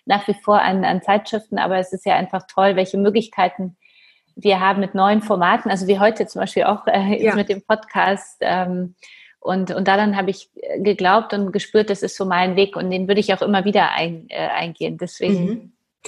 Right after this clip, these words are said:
Speaker 2: Und wenn jemand, ähm, also du hast ja gerade jetzt auch gesagt mit Studium, wenn jemand merkt im Studium, das ist jetzt gerade, fühlt
Speaker 1: Mhm.
Speaker 2: sich nicht richtig an, würdest du rückblickend sagen, ähm, also kommt wahrscheinlich auch immer auf den Punkt an, an,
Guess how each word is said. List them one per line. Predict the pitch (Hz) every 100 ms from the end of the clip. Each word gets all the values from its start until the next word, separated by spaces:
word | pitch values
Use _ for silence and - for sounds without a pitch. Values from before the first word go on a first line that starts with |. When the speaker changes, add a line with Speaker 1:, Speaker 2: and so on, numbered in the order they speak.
| - -
Speaker 2:
Und | - 185
wenn | 226
jemand, | 269 285 269 254 240
ähm, | - 214 220 -
also | - 208 214
du | 220
hast | 226
ja | 220
gerade | 208 208
jetzt | 190 -
auch | 170
gesagt | 175 202 196
mit | 175
Studium, | - 196 202 240 247
wenn | 190 202
jemand | 196 185 175 -
merkt | 175 180 220 254 208
im | 190
Studium, | - 208 208 202
das | 190 -
ist | 180
jetzt | 190 185 -
gerade, | 165 170 175 175
fühlt | - 208
Speaker 1:
Mhm. |
Speaker 2:
sich | 196 -
nicht | 185 -
richtig | 160 - 156 -
an, | 151
würdest | 180 220 -
du | 170
rückblickend | 202 - - 254 254 226
sagen, | 220 208 208 220 220 -
ähm, | 190 190 196 196 - - - - _ _
also | - 202
kommt | 214 202
wahrscheinlich | 202 202 202
auch | 175
immer | 185 185
auf | -
den | 180
Punkt | - 214 220
an, | 190 185
an, | 170 170